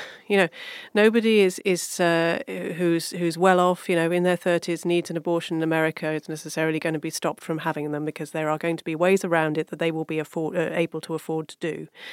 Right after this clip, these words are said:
Uh, the, the law applies to the poorest, and it doesn't apply to people who can afford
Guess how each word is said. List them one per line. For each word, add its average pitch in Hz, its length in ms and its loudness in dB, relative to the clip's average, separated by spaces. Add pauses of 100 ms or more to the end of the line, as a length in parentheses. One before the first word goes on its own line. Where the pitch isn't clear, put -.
(560)
Uh, - 160 -8
the, 170 100 -2
the 175 160 6
law 226 260 8
applies 196 460 4
to - 120 -10
the 185 60 -6
poorest, 190 640 -2
and 170 140 0
it 151 120 0
doesn't 190 260 2
apply 160 500 -2 (220)
to 180 100 -8
people 170 300 -4
who 165 100 -4
can 165 140 -8
afford 156 400 -4